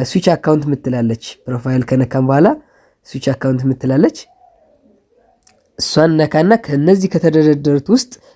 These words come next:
የቱ ነው የእናንተ የሚለውን መንካት ማለት ነው።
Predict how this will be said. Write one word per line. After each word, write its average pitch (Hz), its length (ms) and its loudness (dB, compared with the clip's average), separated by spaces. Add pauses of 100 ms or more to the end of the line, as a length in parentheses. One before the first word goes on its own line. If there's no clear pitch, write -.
(120)
የቱ 147 400 2
ነው 180 160 4 (200)
የእናንተ 135 500 -2
የሚለውን 156 440 0 (600)
መንካት 127 540 -4
ማለት 156 280 -2
ነው። 113 120 -16